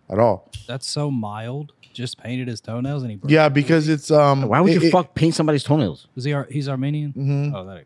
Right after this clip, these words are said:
Speaker 2: go.
Speaker 1: Yeah, yeah. So he didn't like that, and I wasn't the one that did it. I was actually asleep. I woke up from my T V breaking, and that's why, um, he didn't talk to any of us after that.
Speaker 2: We had a, we did
Speaker 1: And then I saw him had a, he had a case,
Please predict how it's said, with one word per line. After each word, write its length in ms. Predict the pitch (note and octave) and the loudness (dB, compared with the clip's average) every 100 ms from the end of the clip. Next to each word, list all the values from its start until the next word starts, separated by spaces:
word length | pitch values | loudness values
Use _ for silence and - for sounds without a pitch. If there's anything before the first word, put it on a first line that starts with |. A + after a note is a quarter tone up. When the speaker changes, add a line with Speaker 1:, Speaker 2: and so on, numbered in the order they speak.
| _ | _
Speaker 2:
go. 60 | - B2 | -14 -12
Speaker 1:
Yeah, 460 | B2 C2 A2+ G2+ F2+ | -12 -2 0 0 -2
yeah. 140 | G2 A2+ | -6 0
So 220 | D3 C3+ | 4 4
he 180 | C3 D3 | 6 4
didn't 240 | E3 B2 | 4 4
like 280 | B2+ C3+ C#3 | 2 2 0
that, 180 | E3 C3+ | -2 -2
and 120 | C#3 | 0
I 80 | D#3 | 2
wasn't 260 | F3+ F3 | 4 2
the 40 | D3 | 2
one 200 | D3+ C#3+ | 4 4
that 140 | B2+ A#2 | 2 2
did 120 | C#3+ | 2
it. 20 | |
I 80 | A#2 | 4
was 120 | C3+ D3+ | 4 4
actually 380 | C3+ - A#2+ | 0 -2 -2
asleep. 440 | A2 - C#3+ C3+ - _ _ _ - | -2 -2 0 2 0 _ _ _ 0
I 100 | A#2 | 4
woke 300 | A2+ D3+ D3+ | 6 4 4
up 140 | F3 | 0
from 320 | C3+ B2 G2 - | 0 -2 -4 -2
my 340 | A2+ A#2+ B2+ | 2 4 2
T 200 | - B2 | 0 -4
V 160 | A2+ A2+ | -2 0
breaking, 500 | A2+ A#2+ A2+ A2 G#2+ | 2 0 0 -10 -10
and 180 | G2+ G#2 _ _ _ _ _ - - _ _ | -10 -12 _ _ _ _ _ -20 -20 _ _
that's 240 | A2+ A2+ A#2 | 0 0 2
why, 340 | G#2+ G#2 - _ _ _ _ _ _ - | 2 2 -2 _ _ _ _ _ _ -8
um, 440 | G2 G2+ A2 - - | -6 -6 -8 -12 -12
he 140 | G#2+ A2+ | -4 0
didn't 200 | A2 G2+ | 0 0
talk 220 | A2 G#2+ | 0 0
to 80 | G2+ | -4
any 140 | G2+ | -2
of 100 | G2 | -2
us 200 | G2 - | -4 -6
after 260 | A2+ G2+ - | -10 -8 -8
that. 140 | - - _ - - | -8 -12 _ -20 -18
Speaker 2:
We 160 | A2+ B2+ | -12 -10
had 200 | A#2+ A#2 | -10 -12
a, 100 | A2 _ - | -14 _ -16
we 80 | A#2 | -4
did 100 | A#2+ | 2
Speaker 1:
And 120 | D3 | 4
then 100 | F#3 | 4
I 80 | E3 | 2
saw 200 | C3+ F3+ | 2 2
him 60 | E3 | 4
had 140 | D3+ | 2
a, 40 | |
he 240 | C3 - D3 | 0 0 2
had 120 | C#3 | 4
a 80 | B2+ | 2
case, 680 | - D3 G3+ E3 - - | 0 2 4 2 -6 -12